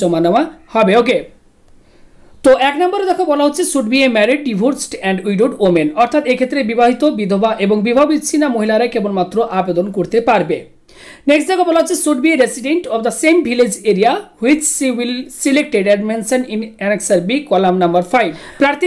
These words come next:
যে গ্রামে শূন্য পদের জন্য আবেদন করবেন তাকে কিন্তু সেই গ্রামেরই স্থায়ী বাসিন্দা হতে হবে। ওকে,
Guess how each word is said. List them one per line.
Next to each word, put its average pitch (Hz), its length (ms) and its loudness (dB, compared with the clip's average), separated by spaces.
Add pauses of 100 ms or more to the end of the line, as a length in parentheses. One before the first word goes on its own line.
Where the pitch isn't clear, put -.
যে 330 120 -2
গ্রামে 330 280 2
শূন্য 320 220 2
পদের 311 260 0
জন্য 311 120 4 (100)
আবেদন 240 240 0 (100)
করবেন 233 260 2 (120)
তাকে 247 220 -2
কিন্তু 240 240 -6
সেই 269 140 2
গ্রামেরই 226 380 2
স্থায়ী 226 240 0
বাসিন্দা 185 340 0 (320)
হতে 285 280 4
হবে। 156 200 -2 (100)
ওকে, 233 180 0